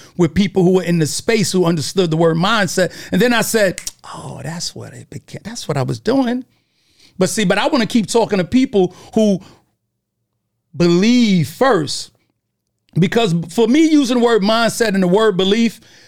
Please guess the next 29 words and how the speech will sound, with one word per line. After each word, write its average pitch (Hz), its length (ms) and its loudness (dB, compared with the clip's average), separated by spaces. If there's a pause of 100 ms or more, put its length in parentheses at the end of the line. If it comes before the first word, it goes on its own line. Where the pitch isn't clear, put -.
(160)
it's 214 160 0
like 233 220 0
me 233 220 4
switching, 208 640 -2
uh, 170 100 -2
switching, 196 580 -2
uh, 160 220 0
a 147 80 0
wealth 185 340 0
class. - 540 -6 (540)
If - 120 -2
I 285 120 0
keep 269 200 0
saying 226 280 0
mindset 190 600 0 (220)
and 165 100 0
the 170 60 0
people 220 300 2
who 208 80 4
don't 202 180 0
understand 196 460 0
the 185 40 0
word 180 220 2
mindset 180 440 0
go, 156 200 0
"Oh, 147 180 0
he 151 160 -2
gone 135 320 0
already." 113 440 -12